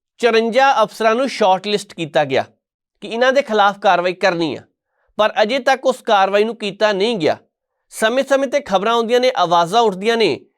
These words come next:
ਕਿ ਜਿਹੜੀਆਂ ਬਲੈਕ ਸ਼ੀਪਸ ਪ੍ਰਸ਼ਾਸਨ ਦੇ ਵਿੱਚ ਹੈ, ਉਹਨਾਂ ਦੇ ਖਿਲਾਫ ਕਾਰਵਾਈ ਕੀਤੀ ਜਾਵੇ। ਰੌਲਾ ਪੈ ਕੇ ਹਟ ਜਾਂਦਾ, ਮਾਮਲੇ ਦਾ ਬਣਦਾ ਕੁਛ ਨਹੀਂ ਗਾ। ਮੌਜੂਦਾ ਸਮੇਂ ਦੇ ਵਿੱਚ ਵੀ ਕੋਸ਼ਿਸ਼ਾਂ ਤੇਜ਼ੀ ਨਾਲ ਕੀਤੀਆਂ ਜਾ ਰਹੀਆਂ ਨੇ।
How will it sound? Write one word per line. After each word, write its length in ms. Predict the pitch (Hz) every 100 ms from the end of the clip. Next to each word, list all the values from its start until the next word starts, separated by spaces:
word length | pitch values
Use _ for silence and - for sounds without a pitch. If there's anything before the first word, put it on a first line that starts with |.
| _ _ -
ਕਿ 80 | 220
ਜਿਹੜੀਆਂ 220 | 262 285
ਬਲੈਕ 360 | 190 190 202
ਸ਼ੀਪਸ 520 | 196 247 254 - - _ _ _ _ _
ਪ੍ਰਸ਼ਾਸਨ 480 | 208 - 233 226 294
ਦੇ 80 | 277
ਵਿੱਚ 260 | 247 226 208
ਹੈ, 240 | 120 _ _ _ _ -
ਉਹਨਾਂ 200 | 233 285
ਦੇ 120 | 294
ਖਿਲਾਫ 380 | 269 226 226 220
ਕਾਰਵਾਈ 340 | 220 202 190 214
ਕੀਤੀ 320 | 208 196 185
ਜਾਵੇ। 320 | 160 131 107 _ _ _ _ 117
ਰੌਲਾ 220 | 143 170
ਪੈ 160 | 196 233
ਕੇ 120 | 247
ਹਟ 140 | 233
ਜਾਂਦਾ, 340 | 214 220 240 - _ _ _ _
ਮਾਮਲੇ 320 | 135 147 160 185
ਦਾ 100 | 202
ਬਣਦਾ 280 | 202 208
ਕੁਛ 280 | 214 233 233
ਨਹੀਂ 140 | 254 247
ਗਾ। 140 | 247 _ _ _ -
ਮੌਜੂਦਾ 420 | 156 170 202 247 254
ਸਮੇਂ 260 | 277 277
ਦੇ 80 | 269
ਵਿੱਚ 220 | 262 240
ਵੀ 300 | 254 170 - _ _ -
ਕੋਸ਼ਿਸ਼ਾਂ 320 | 208 - 254
ਤੇਜ਼ੀ 300 | 247 226 247
ਨਾਲ 120 | 247
ਕੀਤੀਆਂ 360 | 240 233 247 240
ਜਾ 160 | 240
ਰਹੀਆਂ 180 | 240 247
ਨੇ। 200 | 240